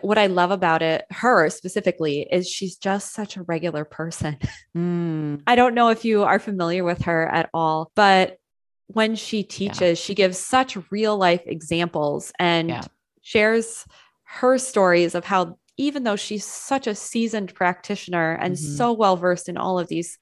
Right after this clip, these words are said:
Speaker 1: tools, that even her mind throws her off balance at times. And so it just makes the practice of meditation and gaining more insight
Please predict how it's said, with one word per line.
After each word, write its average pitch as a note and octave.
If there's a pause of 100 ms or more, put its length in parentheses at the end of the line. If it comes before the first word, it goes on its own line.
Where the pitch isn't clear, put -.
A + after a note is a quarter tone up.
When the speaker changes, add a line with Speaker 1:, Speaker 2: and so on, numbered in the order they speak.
Speaker 1:
tools, F#3
that G3+
even A#3
her A3
mind D#3
throws D#3+
her D#3+ (120)
off F3
balance D3+
at -
times. E3+
And F#3
so F#3
it G3
just G#3
makes F#3+
the -
practice F3
of D#3
meditation D#3+
and C#3+ (220)
gaining E3
more D3+ (180)
insight F3